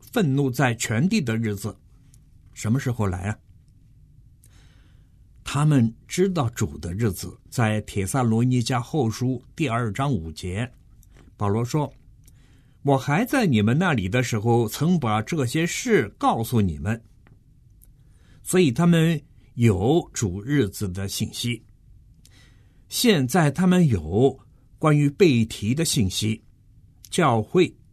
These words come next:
将被抓走，他们已经知道了。世界将会感受到神的最终复仇的愤怒，发生在灾难性的审判大屠杀中。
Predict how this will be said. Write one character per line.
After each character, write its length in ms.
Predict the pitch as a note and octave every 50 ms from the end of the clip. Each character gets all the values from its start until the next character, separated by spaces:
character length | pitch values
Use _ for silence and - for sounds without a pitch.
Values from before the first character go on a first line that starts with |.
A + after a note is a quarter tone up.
| - _ _
将 200 | - - D3+ D#3+
被 140 | D3 C#3+ B2
抓 300 | A#2+ - F3 E3+ F3 F#3
走， 340 | F3+ - - F2 D#2+ F2+ G2+
他 120 | - - C3
们 120 | C#3 D3
已 100 | A#2 F2
经 240 | E2 F2 G2+ A#2 B2
知 260 | A#2+ - - C#4 D4 C#4+
道 160 | - - -
了。 180 | B2 - - - - - _ _ _ _ _ _ _ - - - - - - - - - - - -
世 340 | - - - B3 A3 E3
界 240 | B2+ C3 F#3 F3 C#3
将 240 | C3 B2 D#3 D#3 D3+
会 200 | D3+ D3+ D3 C3+ B2 -
感 280 | - A#2+ G#2+ E2+ D#2+ F2+
受 260 | - - B3+ C#4 G#3+
到 320 | D3 B2 A2+ A2 A2 G2 - - - - -
神 300 | - - - A#2 B2 C#3+
的 140 | C#3+ C3+
最 360 | A#2+ - - F#3+ E3 B2+ A#2+ A2+
终 380 | A#2 - D#3+ E3 E3 D#3 C#3+ - - _ - - - -
复 360 | - - B3+ B3 G#3 E3 D3+
仇 280 | - - - G#2 G#2+ C#3
的 140 | D3+ F#3 F3+
愤 200 | - G#3+ C3 G#2+
怒， 140 | A#2+ C#3 - - - _ _ - - - _ _ _ - - _ - - - - - - -
发 220 | - - D#3 D3+
生 240 | C#3+ - E3+ D#3+ D3+
在 220 | - D3 B2+ A#2+
灾 300 | A#2 - - G3+ G#3+ A3+
难 260 | A#3+ A3+ A3 E3 C#3+ B2+
性 260 | A#2 - D3 C3+ A2+
的 220 | A2+ A2 G2+ - _ -
审 400 | - - - A2 G2 F2+ F2+ F2+
判 340 | - - - F3+ D3+ G#2 F#2+
大 260 | - - - A#2+ G2+ F#2+
屠 220 | - - - A2+
杀 200 | B2+ A#2+ C#3+ B2+
中。 240 | B2 B2 D3 C#3+ -